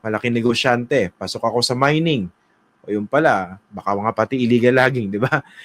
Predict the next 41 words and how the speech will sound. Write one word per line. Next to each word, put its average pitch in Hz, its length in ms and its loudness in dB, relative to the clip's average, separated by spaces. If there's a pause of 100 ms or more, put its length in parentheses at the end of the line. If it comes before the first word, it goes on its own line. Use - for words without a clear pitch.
(160)
Ibig 160 80 0
sabihin, 180 320 8
nandun 147 240 4
ako 147 160 6
sa 147 140 0
kumpanya. 131 680 0 (320)
Ginamit 143 480 0
ko 156 80 0
yung 151 400 0
salapi 147 560 0
ko, 156 400 0
impluwensya 127 640 -4
ko, 107 240 -4 (320)
para 117 160 2
manalo 120 480 0
ako 120 240 0
ng 107 60 -8
isang 120 240 -8
upuan 110 340 -8
dyan 107 160 -10
sa 110 80 -8
Kongreso. 101 560 -4 (320)
At - 160 -12
nanalo 107 400 -2
ako. 90 320 -12 (400)
Pero 220 240 4
ginawa 208 320 6
ko, 113 80 2
nag-divest 143 560 2
ako, 90 300 -4 (100)
on 131 160 -4
paper. 98 480 -2 (400)
Pero 208 240 2
in 220 80 0
reality, 196 480 4
ako 160 160 -2
pa 170 140 0
rin 185 100 0
ang 180 60 -2
pala 175 180 4
nagkokontrol 165 560 0